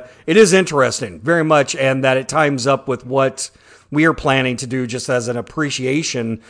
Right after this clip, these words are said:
factor for our listeners out there. I don't know. It's all very fucking fitting. It's all very Dark Knight Returns, you know?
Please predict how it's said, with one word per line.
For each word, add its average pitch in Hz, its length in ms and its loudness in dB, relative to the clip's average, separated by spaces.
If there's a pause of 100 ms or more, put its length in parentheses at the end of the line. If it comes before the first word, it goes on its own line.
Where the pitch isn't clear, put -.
(140)
factor 127 480 2
for 127 200 -2
our 120 100 0
listeners 131 440 -2
out 117 220 0
there. 117 340 -2 (280)
I 240 80 6
don't 240 100 4
know. 202 160 8
It's 147 120 2
all 185 180 6
very 151 360 4
fucking 127 380 0
fitting. 113 380 -2
It's 135 120 0
all 254 160 6
very 190 240 4
Dark 139 400 2
Knight 123 220 0
Returns, 107 540 -8
you 147 80 -2
know? 160 340 2